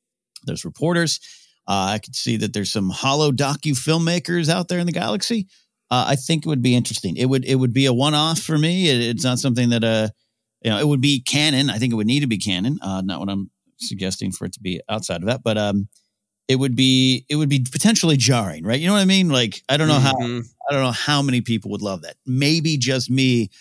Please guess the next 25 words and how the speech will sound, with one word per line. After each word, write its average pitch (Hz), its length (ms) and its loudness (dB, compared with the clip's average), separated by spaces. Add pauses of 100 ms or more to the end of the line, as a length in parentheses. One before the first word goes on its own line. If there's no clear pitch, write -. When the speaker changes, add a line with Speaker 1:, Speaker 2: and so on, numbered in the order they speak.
(280)
Speaker 1:
when 120 120 0
I'm 120 100 0
on 117 140 0
the 117 80 0
road 110 400 -2
doing 104 220 -4
comedy 110 380 -2
at 87 80 -4
one 104 160 -4
A 98 120 -4
M. 95 240 -4
"Oh, 240 140 2
good, 226 220 0
a 123 40 0
doc's 180 400 -4
on. 156 220 -6
It's 180 160 -12
time - 180 -2
to 139 60 0
<laughs> 127 60 0
watch - 320 -10
this." 104 260 -4 (140)
I 113 100 -2
don't 110 140 0
know. 90 160 -6